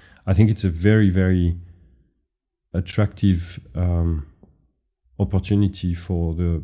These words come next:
people who want to come to Germany as postdoc. Uh, I think they,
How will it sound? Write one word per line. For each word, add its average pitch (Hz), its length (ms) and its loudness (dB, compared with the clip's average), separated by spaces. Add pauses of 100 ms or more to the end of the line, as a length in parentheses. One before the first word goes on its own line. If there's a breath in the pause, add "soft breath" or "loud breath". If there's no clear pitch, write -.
people 110 280 -2
who 92 100 2
want 92 320 0
to 85 100 -10
come 101 240 -2
to 95 120 -4
Germany 90 760 2
as 87 220 0
postdoc. 95 600 -4 (280)
Uh, 85 360 -2 (460)
I 82 60 -10
think 95 280 -2 (140)
they, 85 260 -2